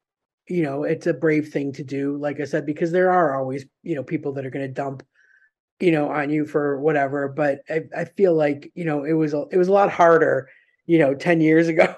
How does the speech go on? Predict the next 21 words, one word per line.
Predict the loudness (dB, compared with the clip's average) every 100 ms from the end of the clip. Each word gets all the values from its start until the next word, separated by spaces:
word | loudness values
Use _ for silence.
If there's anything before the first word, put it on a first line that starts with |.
| 2
<laughs> | 6 6 6 2
fifteen | 0 0 0 2
years | 2 0
ago, | 0 -2
twenty | -2 -4
years | -2 -4 -4
ago. | -6 -6 -8 -18 -20 -20 _
Um, | -4 0 0 -2 -6 0
but | 4 4 0 _ _ _ _ _ 0
yeah, | 2 4
the | 4
world's | 4 2 0
become, | -2 -2 -2
like, | -2
a | -2
different | -2 -2 -8 -6
place. | -2 -2 -2 -8 -18 _ _ _ _ _
And | 0
I | 0
think, | 0 2 2 0 -8
um, | -4 -2 -2 -4 -8